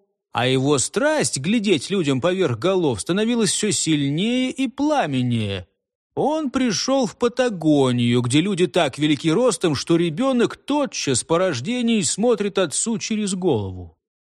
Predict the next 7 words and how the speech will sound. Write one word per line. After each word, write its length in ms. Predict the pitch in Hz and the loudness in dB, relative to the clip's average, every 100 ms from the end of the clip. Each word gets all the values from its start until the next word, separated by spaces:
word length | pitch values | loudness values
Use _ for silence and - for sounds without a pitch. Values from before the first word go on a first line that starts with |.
| _ _ _ | _ _ _
Это 460 | 117 139 190 208 196 | -2 0 0 0 0
свойство 580 | - 180 214 196 214 196 | 2 4 4 2 -2 -2
пигмею 560 | 185 147 175 202 196 | -2 0 0 2 2
не 140 | 196 160 | 0 0
понравилось 1400 | 180 175 147 131 135 143 143 156 151 117 90 - - - - | 0 2 2 2 0 0 0 0 0 0 -4 -10 -12 -14 -6
в 100 | 127 | -2
других. 680 | 147 156 123 87 - - | 2 2 0 -8 -12 -20